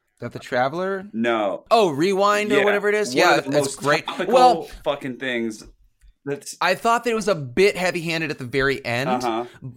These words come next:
Speaker 1: um, but I think overall it was very well done. And I've said this to Megan many times.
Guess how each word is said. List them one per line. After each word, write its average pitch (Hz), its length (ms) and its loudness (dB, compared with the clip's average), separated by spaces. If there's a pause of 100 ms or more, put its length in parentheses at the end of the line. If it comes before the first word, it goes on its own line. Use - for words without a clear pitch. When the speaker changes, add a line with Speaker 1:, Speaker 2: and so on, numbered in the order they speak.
Speaker 1:
um, 127 500 0
but 135 320 0
I 139 140 2
think 165 240 -8
overall 135 640 2
it 120 40 -2
was 120 160 -4
very 120 540 -2 (140)
well 127 300 0
done. 120 200 -2
And 147 380 -6
I've 151 160 -2
said 202 180 -2
this 196 140 -4
to 165 80 -8
Megan 131 260 -4
many 120 160 -4
times. 113 300 -6